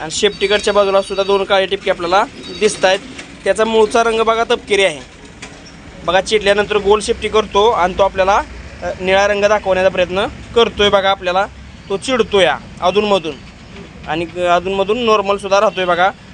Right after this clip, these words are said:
नॉर्मल झाल्यानंतर त्याची शेपटी सरळ होती आणि चिडल्यानंतर शेपटी तो गोल करतो. लक्षात घ्या, हे आपल्याला ओळखता आलं पाहिजे. सापांच्या बाबतीत सगळी माहिती पाहिजे. आणि लक्षात घ्या, त्याचा पोटाकडचा जो भाग आहे, तो ऑरेंज कलरचा असतो, म्हणजेच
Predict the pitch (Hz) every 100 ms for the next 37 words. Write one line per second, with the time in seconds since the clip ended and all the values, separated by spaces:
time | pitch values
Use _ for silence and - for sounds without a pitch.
0 | - 196 202 190 226 247 214 220 220 208
1 | 214 208 233 - 214 233 233 240 220 190
2 | 208 - - - 160 190 214 202 208 208
3 | 214 196 - 208 214 202 214 196 208 185
4 | 185 175 165 147 127 - - - - -
5 | - 180 185 185 190 226 - - - 185
6 | 190 208 233 214 214 214 196 196 214 196
7 | 190 202 202 185 202 214 208 214 196 208
8 | 202 202 175 214 - - - - 165 180
9 | 202 226 208 226 233 240 254 247 254 262
10 | 262 269 240 220 240 226 156 127 - -
11 | - 208 240 262 - - 202 233 254 240
12 | 240 208 202 240 262 - 180 131 143 143
13 | 165 180 202 208